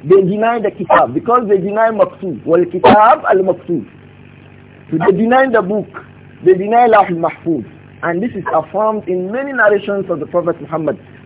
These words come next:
sallallahu alayhi wa sallam, and of course in many verses of the Quran. It says, "بَلْ هُوَ قُرْآنٌ مَجِيدٌ فِي لَوْحٍ مَحْفُوظٍ." And all these. So they deny also this. They also deny the Mashi'a of Allah, Allah's will,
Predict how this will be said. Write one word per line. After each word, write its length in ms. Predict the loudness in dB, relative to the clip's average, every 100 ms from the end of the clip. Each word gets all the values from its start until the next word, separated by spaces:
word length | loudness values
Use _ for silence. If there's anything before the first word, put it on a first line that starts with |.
| -2
sallallahu 540 | 0 2 4 6 6
alayhi 360 | 4 2 0 -2
wa 60 |
sallam, 300 | -2 0 0
and 80 | 0
of 100 | -4 -4
course 220 | -2 -2 -2
in 240 | -6 -2 2
many 240 | 2 2
verses 300 | 2 0 -2 -10
of 100 | -10
the 60 |
Quran. 400 | -10 -8 -6 -6 -10
It 60 | -4
says, 120 | 0 0
"بَلْ 420 | 2 2 2 2
هُوَ 360 | 4 4 2 0 -18 -14 -4
قُرْآنٌ 500 | 0 2 4 6 4 0 -6
مَجِيدٌ 720 | -6 -6 -4 -4 -6 -8 -10
فِي 280 | -6 -6 -6 -12 -16 -4
لَوْحٍ 320 | 0 0 -2
مَحْفُوظٍ." 520 | -10 -12 -14 -16 -16 -16 -16
And 180 | -10 -4
all 240 | 2 4 4
these. 240 | -2 -6 -10 -20 -20 -20 -20 -12 0
So 100 | 4
they 140 | 4 2
deny 480 | 2 2 2 0 -6 0 4
also 420 | 6 4 0 -2
this. 220 | -2 -4 -6 -20 -20 0
They 80 | 2
also 420 | 6 4 4 0
deny 400 | -2 -2 -2 -2
the 160 | -2 -4
Mashi'a 640 | -2 -4 -6 -4 0 4
of 80 | 2 2 -2
Allah, 260 | -2 -2 0
Allah's 380 | 0 2 2 0
will, 380 | -4 -2 -2 -6